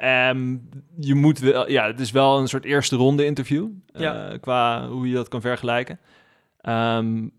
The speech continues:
Speaker 2: maar het is niet dat je daar de hele dag in de gaten wordt gehouden van hoe, eh, is, eh, hij of zij dit probleem wel aan het oplossen.
Speaker 1: En er is dus ook wel ruimte voor een beetje lol, want ik heb er zelf één in Londen gehad en eentje digitaal helaas. En, en die laatste was,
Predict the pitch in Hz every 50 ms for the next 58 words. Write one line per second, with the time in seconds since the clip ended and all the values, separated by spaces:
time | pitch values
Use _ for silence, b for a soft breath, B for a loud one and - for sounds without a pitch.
0 | _ _ _ _ _ _ 127 123 120 127 123 107 117 131 131 127 131 120 - 127
1 | 120 123 120 123 123 110 113 120 123 120 123 120 117 - 131 113 - - 113 120
2 | 120 - 127 120 - - 117 110 117 123 117 110 120 120 120 120 123 123 123 117
3 | 113 113 113 113 104 95 101 101 90 90 95 98 107 120 - - 117 113 113 110
4 | 113 117 120 - - 127 117 113 113 - - - 113 117 117 117 117 113 113 113
5 | 120 - 95 - - - - - _ 170 165 170 170 151 156 156 165 - 175 180
6 | 180 180 156 147 147 151 147 - 156 151 147 143 139 - 147 147 151 160 165 156
7 | 143 135 135 139 139 139 151 147 139 147 139 135 160 151 151 143 - 160 151 151
8 | 151 151 147 147 156 160 170 165 151 - - 143 143 143 139 - - 143 139 151
9 | 160 147 - 143 147 123 - 139 - - 156 151 147 143 135 135 135 135 - 151
10 | 151 - 160 151 - - 147 143 143 147 143 139 143 143 143 143 143 - - 156
11 | 143 127 135